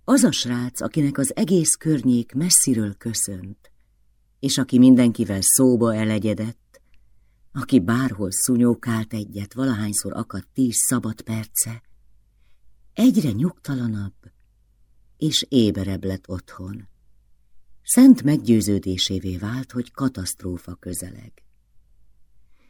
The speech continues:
Esténként fent a lakásban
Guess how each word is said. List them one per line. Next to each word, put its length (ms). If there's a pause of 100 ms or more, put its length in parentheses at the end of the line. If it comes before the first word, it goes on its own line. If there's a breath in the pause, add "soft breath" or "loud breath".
(220)
Esténként 760
fent 280
a 60
lakásban 840